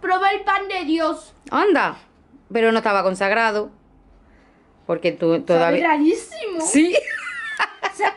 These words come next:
Speaker 1: ¿sabe cómo hace de al seco?
Speaker 2: Eh, una pasta, pasta, una pastilla muy fina. Ahí, ahí,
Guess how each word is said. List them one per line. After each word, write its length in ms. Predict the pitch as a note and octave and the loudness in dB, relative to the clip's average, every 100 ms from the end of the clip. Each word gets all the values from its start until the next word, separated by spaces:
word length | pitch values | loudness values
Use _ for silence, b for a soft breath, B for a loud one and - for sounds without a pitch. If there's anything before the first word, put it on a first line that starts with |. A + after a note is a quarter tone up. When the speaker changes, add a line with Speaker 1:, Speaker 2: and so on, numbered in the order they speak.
| D#4+ | -4
Speaker 1:
¿sabe 220 | G4+ G4+ A#4+ | 0 0 0
cómo 140 | B4 B4+ | 0 0
hace 200 | B4 A4+ | 0 -2
de 120 | G#4 G4+ | 0 -2
al 160 | - | -2
seco? 680 | - - A4+ C#5+ G4 C4+ - - B B B B | -8 -4 -2 -2 -4 -8 -10 -20 B B B B
Speaker 2:
Eh, 200 | G#3+ A#3+ A#3+ | -2 2 4
una 220 | C4+ C4+ | 4 2
pasta, 500 | A3 - C#4+ F3 F3 | -2 0 -2 -2 -6
pasta, 300 | - A3+ A3+ | -6 -6 -6
una 180 | G3+ G3+ | -4 -2
pastilla 520 | G3 G3+ A#3 A3+ G#3+ | -2 -4 -6 -2 0
muy 140 | A#3 A3+ | 0 -2
fina. 580 | - C#4+ C#4+ C4+ C4 - | 2 2 4 2 0 0
Ahí, 220 | B3 C#4+ | 0 2
ahí, 320 | D#4 E4+ E4 | 0 0 -2